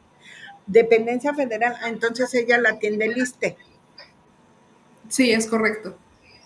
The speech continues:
Speaker 1: ¿Y es una chica más o menos de tu edad?
Speaker 2: Más chica, veintiséis años.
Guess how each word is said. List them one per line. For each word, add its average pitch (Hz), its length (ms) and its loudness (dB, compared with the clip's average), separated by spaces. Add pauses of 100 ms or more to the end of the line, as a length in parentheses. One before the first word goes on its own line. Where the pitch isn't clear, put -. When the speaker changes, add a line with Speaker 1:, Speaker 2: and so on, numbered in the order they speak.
(200)
Speaker 1:
¿Y 233 180 0
es 240 240 8
una 247 240 2
chica 233 260 -4
más 233 240 -4
o 226 60 -8
menos 220 320 -4
de 208 100 -2
tu 208 140 -6
edad? 214 280 -2 (1080)
Speaker 2:
Más 226 280 0
chica, 226 380 -4
veintiséis 214 640 -4
años. 202 400 -6